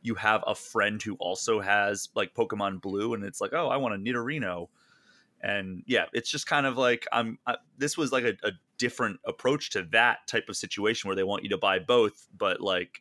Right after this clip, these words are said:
you know, you don't have to have, like, a friend who has it to trade between them. Uh, but yeah, the password system, uh, is still intact on the Switch Online version, so you can actually experience the full saga. And, uh, those are available right now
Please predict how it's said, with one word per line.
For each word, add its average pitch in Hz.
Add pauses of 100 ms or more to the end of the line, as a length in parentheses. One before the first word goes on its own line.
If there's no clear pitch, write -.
(160)
you 120
know, 90
you 98
don't 98
have 95
to 98
have, 90
like, 92
a 98
friend 98
who 95
has 90
it -
to 87 (240)
trade 95
between 117
them. - (880)
Uh, 82
but 107
yeah, 151
the 123
password 147
system, 143
uh, 113
is 120
still 127
intact 117
on 113
the 104
Switch -
Online 110
version, 135
so 107
you 110
can 117
actually 110
experience 117
the 120
full 117
saga. 123 (720)
And, 113
uh, 120
those 147
are 185
available 151
right 131
now 110